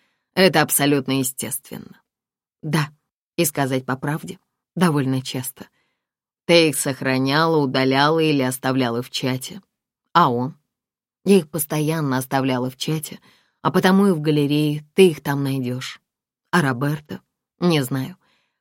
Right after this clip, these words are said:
Кажется, он как-то сказал, что самые красивые оставляет в запароленных файлах. Но почему? Любое поведение подсказано выбором. Иногда выбор исходит от разума,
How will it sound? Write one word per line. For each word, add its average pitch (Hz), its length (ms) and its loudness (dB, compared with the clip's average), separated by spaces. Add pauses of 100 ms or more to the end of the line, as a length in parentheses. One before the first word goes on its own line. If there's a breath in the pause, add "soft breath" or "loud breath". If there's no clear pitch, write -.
(100)
Кажется, 254 440 2
он 139 140 -2
как-то 135 300 -2
сказал, 135 420 -2
что 135 200 -8
самые 127 380 -2
красивые 131 560 -2
оставляет 131 500 -2
в 123 40 -4
запароленных 135 680 -2
файлах. 127 480 -8 (540)
Но 160 100 -4
почему? 151 520 -6 (1300)
Любое 147 560 2
поведение 131 800 -2
подсказано 127 760 -4
выбором. 120 420 -8 (560)
Иногда 165 460 2
выбор 156 460 2
исходит 139 520 -2
от 131 200 -6
разума, 131 520 -6